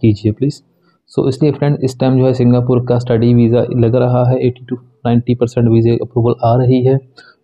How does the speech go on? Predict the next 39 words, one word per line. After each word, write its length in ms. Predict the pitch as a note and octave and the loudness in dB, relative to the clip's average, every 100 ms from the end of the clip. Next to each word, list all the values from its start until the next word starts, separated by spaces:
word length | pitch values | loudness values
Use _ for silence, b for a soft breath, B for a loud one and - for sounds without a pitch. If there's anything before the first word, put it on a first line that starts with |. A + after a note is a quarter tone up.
| - | -4
तो 120 | G#2+ | -2
अगर 240 | A2+ G#2+ | 0 0
आप 240 | G#2 G#2 A2+ | -2 -2 0
भी 140 | C3+ | -2
चाहते 340 | C3+ B2 B2 A#2+ | 0 -2 -2 0
हैं 140 | A#2+ | 0
सिंगापुर 380 | A#2+ A#2+ A#2 A#2 | 0 0 0 0
में 100 | A#2+ | 0
ना, 100 | A#2+ | 0
क्योंकि 440 | A#2 A#2+ C3 C3+ - B B - | 0 -2 0 -2 -4 B B -6
mostly 600 | A#2 G#2+ B2 C3+ - F#3 | 0 2 2 0 0 0
क्या 120 | A#2+ | 0
है 160 | A2+ A#2+ | 0 0
कि 220 | B2 A#2+ | 0 -2
इस 120 | A#2+ - | -2 -2
time 140 | B2 | -2
परमिट 280 | A#2+ B2 B2+ | 0 0 0
जो 120 | B2+ | -2
कन्वर्ट 380 | B2 A#2 A#2+ C#3+ B2+ | 0 0 0 -2 -6
होता 220 | - B2 | -4 -2
है 100 | C3+ | -2
students 380 | - A#2+ A#2+ - | -2 -2 -2 -2
का 140 | G#2 | -2
ही 120 | A2+ | -2
होता 400 | G#2+ G#2 - G#2 | -2 -4 -6 -10
है। 60 | A2+ _ _ b b | -12 _ _ b b
स्टूडेंट 280 | - B2 C3 | -6 -2 0
वीज़ा 260 | B2+ B2 A#2+ | 2 2 0
आने 140 | A#2 | 0
के 100 | A#2 | -2
बाद 280 | A#2 A#2+ C3 | -2 0 -2
आपको 680 | B2 B2 A#2+ B2 B2+ C3+ C3+ - | -2 -2 -4 -2 0 0 -4 -4
जो 180 | A2+ A2 | -2 0
permit 380 | A#2 A2+ A#2+ C3+ | 0 0 0 -2
है 80 | |
convert 360 | C3+ A2+ A2 A2 | -2 0 0 0
हो 60 | G#2+ | -2
जाता 160 | |
है। 60 | G#2+ | -2